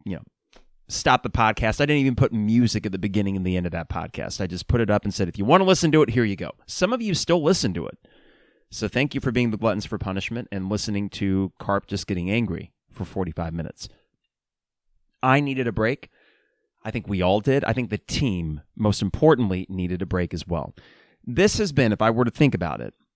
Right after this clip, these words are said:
of all the successful Illini basketball seasons, nothing came easy for this team. And there have been challenging years that have ended in success before. So I go back to Bruce Weber's first year.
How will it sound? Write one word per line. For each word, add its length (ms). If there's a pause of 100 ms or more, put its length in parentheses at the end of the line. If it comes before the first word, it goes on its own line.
(300)
of 80
all 260
the 80
successful 800
Illini 380
basketball 560
seasons, 640
nothing 800
came 340
easy 440
for 160
this 260
team. 320 (580)
And 160
there 100
have 340
been 180
challenging 720
years 320
that 100
have 140
ended 260
in 80
success 460
before. 460
So 180
I 80
go 180
back 280
to 360
Bruce 380
Weber's 380
first 360
year. 300